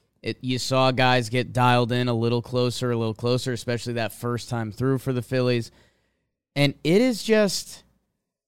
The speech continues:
to navigate Schwarber, Hoskins, Realmuto, Harper,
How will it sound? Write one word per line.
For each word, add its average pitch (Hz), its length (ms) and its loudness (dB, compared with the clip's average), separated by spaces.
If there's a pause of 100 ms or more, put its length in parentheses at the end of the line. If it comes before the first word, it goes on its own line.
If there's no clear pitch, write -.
(280)
to 160 160 2
navigate 196 800 4
Schwarber, 175 720 0
Hoskins, 147 680 0
Realmuto, 135 640 0
Harper, 117 640 -2